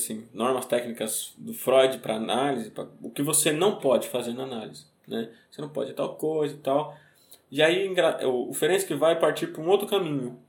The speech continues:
Ele vai partir pra um caminho do tipo, o que você deve fazer na análise, né? Como você consegue,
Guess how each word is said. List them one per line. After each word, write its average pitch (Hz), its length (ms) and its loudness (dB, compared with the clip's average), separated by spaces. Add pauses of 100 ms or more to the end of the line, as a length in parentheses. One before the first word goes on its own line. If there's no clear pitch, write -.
(180)
Ele 113 140 -4
vai 123 140 2
partir 135 280 0
pra 143 160 -6
um 143 40 -4
caminho 147 480 0
do 143 160 -4
tipo, 143 460 -8 (160)
o 165 60 -12
que - 160 -4
você 175 320 4
deve 156 480 4
fazer 127 280 -2
na 123 100 -6
análise, - 460 -10 (280)
né? - 280 -14
Como 175 260 -2
você 165 340 -4
consegue, 165 680 -2